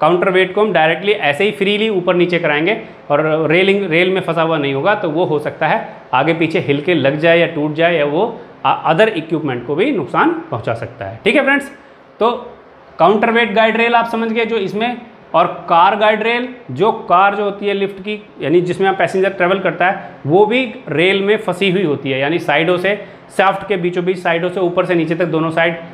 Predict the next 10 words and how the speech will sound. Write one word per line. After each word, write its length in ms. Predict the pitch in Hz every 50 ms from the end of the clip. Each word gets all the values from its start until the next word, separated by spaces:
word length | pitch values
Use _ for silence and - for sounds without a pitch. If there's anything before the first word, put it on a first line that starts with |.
| - - -
car 280 | - 147 156 160 156 143
rail 260 | 135 156 170 185 190
लगी 200 | 190 190 185 190
रहती 220 | 190 185 185 190
हैं 60 | 190
और 100 | 185 180
रेल 200 | 156 151 160 165
में 120 | 165 160 160
फंसकर 320 | 160 156 135 - - 147
ही 200 | 139 170 233 262